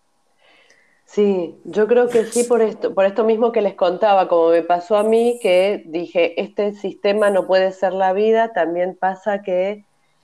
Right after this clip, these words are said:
eh, esto que te decía, que tengas esta pasión por algo puntual, ya te marca, eh, y que le-, con la pandemia la gente se dio cuenta que estaba viviendo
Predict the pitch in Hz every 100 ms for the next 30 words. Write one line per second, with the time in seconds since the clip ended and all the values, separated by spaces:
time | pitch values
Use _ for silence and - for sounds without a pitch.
0 | _ - 175 156 147 147 147 143 - _
1 | _ - 180 190 185 175 165 165 165 208
2 | 175 160 165 180 196 190 185 - 185 -
3 | 240 - 208 196 202 202 185 185 196 196
4 | 196 175 170 190 202 208 226 233 _ _
5 | _ _ _ _ - 156 175 170 165 170
6 | 190 208 196 196 180 226 285 _ _ _
7 | _ _ _ - 175 160 151 151 151 -
8 | 185 175 175 170 165 180 175 170 175 175
9 | 190 226 214 202 208 226 226 - 170 165
10 | 202 208 220 - 180 196 202 214 220 208
11 | 208 190 160 190 202 196 180 180 220 214
12 | 202 208 247